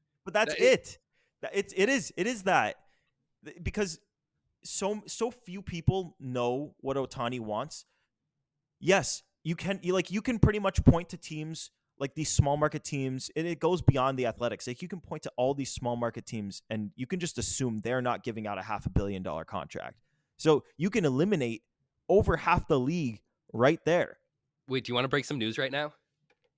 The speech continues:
Speaker 1: Oh, I'm always down to break news.
Speaker 2: Okay. Um, the Oak-,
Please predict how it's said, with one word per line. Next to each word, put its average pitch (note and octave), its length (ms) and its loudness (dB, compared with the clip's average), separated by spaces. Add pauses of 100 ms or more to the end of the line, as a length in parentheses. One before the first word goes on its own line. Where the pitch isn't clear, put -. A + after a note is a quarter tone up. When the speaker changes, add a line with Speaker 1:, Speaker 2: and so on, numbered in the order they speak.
(600)
Speaker 1:
Oh, G#2+ 280 -2 (460)
I'm G2+ 100 -8
always F#2+ 180 -4
down - 140 -12
to - 60 -18
break - 180 0
news. - 240 -16 (100)
Speaker 2:
Okay. A#2 400 -4
Um, A#2+ 540 -6 (1000)
the B2 200 -8
Oak-, C#3 460 -4